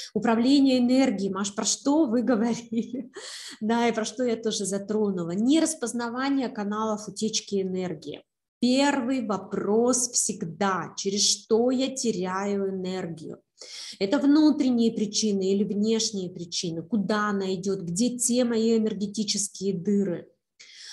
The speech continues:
Следующее, разбазаривание энергии. У кого энергии много,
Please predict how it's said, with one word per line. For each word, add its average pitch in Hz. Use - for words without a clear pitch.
Следующее, 240
разбазаривание 214
энергии. 220
У 226
кого 269
энергии 220
много, 277